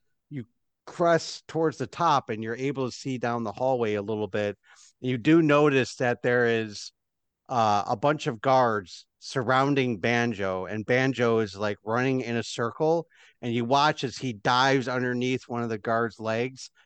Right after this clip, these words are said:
and then immediately turns right and starts running out the door, and all the guards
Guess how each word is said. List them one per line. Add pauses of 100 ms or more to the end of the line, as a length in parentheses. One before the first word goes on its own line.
and
then
immediately
turns
right (300)
and
starts
running
out
the
door,
and
all
the
guards